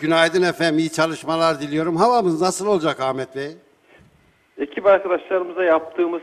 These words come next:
Speaker 2: değerlendirmelere göre bölgemizde bugün akşama kadar hava parçalı az bulutlu. Öğle saatlerinde Antalya'nın doğu ilçelerinde, Gazipaşa, Alanya, İbrada, Akseki ilçelerinde yerel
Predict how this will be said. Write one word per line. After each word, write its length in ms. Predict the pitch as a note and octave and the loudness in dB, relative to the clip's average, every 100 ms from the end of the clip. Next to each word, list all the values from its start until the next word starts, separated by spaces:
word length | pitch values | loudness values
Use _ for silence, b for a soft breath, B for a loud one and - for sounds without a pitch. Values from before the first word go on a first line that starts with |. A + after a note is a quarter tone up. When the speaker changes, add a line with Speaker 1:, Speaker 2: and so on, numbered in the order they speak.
| - - - | -10 -8 2
Speaker 2:
değerlendirmelere 880 | D#3 D#3 D#3+ D#3 E3 F3 E3+ E3+ | 6 6 4 0 -4 -2 0 0
göre 320 | D#3+ C3 G#3+ D#3+ | 0 0 0 0
bölgemizde 520 | D3 C#3+ D3+ C#3+ C#3+ | -2 0 -2 -2 -4
bugün 220 | C#3 C#3 | -4 -2
akşama 480 | C3 - D3+ D3 C#3 | -2 -2 -6 -4 -4
kadar 240 | C3+ A#2+ | -4 -4
hava 200 | C3 C#3+ | -2 -4
parçalı 520 | D#3 D#3 D3 D#3+ D#3+ | 0 -2 -2 -2 2
az 180 | D3 E3+ | 4 2
bulutlu. 460 | D#3 B2+ - F#3+ B3+ b b b b b b b - | -2 -8 -8 -8 -8 b b b b b b b -4
Öğle 280 | D#3 F3 G3+ G3+ | 0 2 0 2
saatlerinde 720 | F3+ D#3 D#3 D#3 D3+ D#3+ A#3+ - _ _ _ _ _ _ _ _ - | 2 2 0 0 -2 -6 -8 -10 _ _ _ _ _ _ _ _ 0
Antalya'nın 540 | D#3 D#3 F3+ E3 D3+ | 0 2 0 0 -2
doğu 200 | D3+ E3+ | 2 2
ilçelerinde, 480 | D#3 - A2+ A2 G#2 | 0 -4 -6 -6 -6
Gazipaşa, 640 | G2 B2+ B2+ - B2+ - | 2 2 2 -4 -8 -4
Alanya, 420 | G2+ B2+ C3 B2 A#2 | -4 -2 -4 -6 -10
İbrada, 440 | C3 C#3 B2+ A#2+ | -8 -6 -4 -2
Akseki 420 | C#3 - D3+ - | -4 -6 -16 -14
ilçelerinde 680 | G#2+ G2+ C3+ A2+ A2+ D#3 A#3+ | -16 -12 -8 -6 -8 -8 -8
yerel 420 | E3+ D#3 D3+ G#3+ | 0 2 2 0